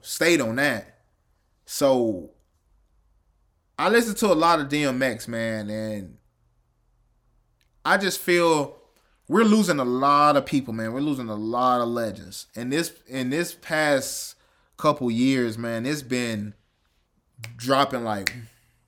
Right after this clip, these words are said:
just dropping, just dropping, man, just dropping. And now they said that it was from a, apparent drug overdose, and then they tried to change it, and then they tried to say it's from the covid vaccine. I think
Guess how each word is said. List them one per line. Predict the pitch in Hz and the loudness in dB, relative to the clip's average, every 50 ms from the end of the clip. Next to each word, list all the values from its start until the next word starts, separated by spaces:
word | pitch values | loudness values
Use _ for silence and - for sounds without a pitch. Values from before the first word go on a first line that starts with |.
| - - - _ _ | -10 -10 -10 _ _
just | 113 123 120 107 107 - | -10 -8 -8 -8 -8 -4
dropping, | 120 131 135 135 123 - - 101 104 110 _ _ _ _ - - - - _ _ _ | 0 4 4 4 4 2 -4 -14 -18 -20 _ _ _ _ -8 -8 -8 -8 _ _ _
just | - 127 120 107 - | -6 -6 -6 -6 -6
dropping, | - 120 120 120 107 - 95 80 82 | -4 -2 -2 -2 -2 -6 -10 -18 -18
man, | 78 80 80 71 - - - - | -18 -18 -18 -10 -10 -10 -10 -8
just | - 110 110 110 | -12 -12 -12 -10
dropping. | - 120 135 139 139 127 - 107 92 - _ _ _ _ _ _ _ _ _ _ _ _ - | -6 -2 0 2 2 0 -2 -8 -18 -20 _ _ _ _ _ _ _ _ _ _ _ _ -4
And | - 147 143 139 135 127 120 | 0 2 4 4 4 2 2
now | 139 143 139 139 135 131 123 | 2 2 4 4 4 2 2
they | 135 147 160 | 2 0 0
said | 156 - - 165 165 160 156 147 123 117 | 0 0 0 2 2 4 2 2 0 0
that | 131 131 127 | 0 0 0
it | 135 131 | 0 -2
was | 127 131 127 | -2 -4 -6
from | - - 131 127 123 123 | -4 -6 -4 -4 -2 -4
a, | 120 107 87 | -4 -4 -4
apparent | 98 101 - - 135 127 123 117 110 107 107 | -6 -6 -8 -6 -6 -4 -4 -4 -6 -6 -8
drug | 110 123 123 123 113 | -4 -4 -4 -2 -2
overdose, | 123 120 113 110 113 110 110 113 113 113 110 110 - - _ _ _ _ _ _ - | -4 -4 -4 -4 -8 -6 -4 -2 -2 -2 -4 -6 -8 -14 _ _ _ _ _ _ -12
and | 110 117 | -10 -4
then | 123 143 139 | -4 -2 -2
they | 139 131 | -2 -2
tried | 123 - 135 123 117 | -4 -2 -2 -2 -2
to | 117 110 | -2 -6
change | - - 127 120 120 117 117 | -6 -6 -6 -6 -6 -8 -8
it, | 117 | -8
and | 113 110 107 104 | -8 -6 -6 -6
then | 110 110 110 | -6 -6 -6
they | 110 107 | -6 -6
tried | 101 - 113 110 | -6 -4 -4 -4
to | 110 107 | -4 -6
say | - 117 110 | -6 -6 -4
it's | 110 107 110 | -4 -6 -6
from | - 110 101 | -8 -10 -10
the | 104 | -10
covid | 104 - 123 117 110 110 107 | -12 -10 -8 -6 -6 -6 -6
vaccine. | 110 110 107 107 - - - 110 107 107 107 104 104 - _ _ _ _ _ - | -6 -6 -6 -8 -10 -12 -12 -10 -8 -8 -8 -8 -10 -12 _ _ _ _ _ -6
I | - | -6
think | - - 151 143 120 - | -4 -2 -4 -4 -4 -8